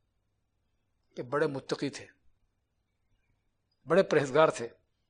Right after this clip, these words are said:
پرہیزگاری کی حد کیا ہے کہ یہ کپڑے جن میں ہم نے گناہ کیے ہوئے ہیں، اللہ کی نافرمانیاں کی ہوئی ہیں، اس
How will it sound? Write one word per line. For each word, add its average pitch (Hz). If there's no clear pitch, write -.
پرہیزگاری 143
کی 185
حد 165
کیا 233
ہے 226
کہ 185
یہ 160
کپڑے 196
جن 170
میں 175
ہم 156
نے 180
گناہ 151
کیے 202
ہوئے 170
ہیں، 170
اللہ 175
کی 165
نافرمانیاں 135
کی 233
ہوئی 185
ہیں، 233
اس -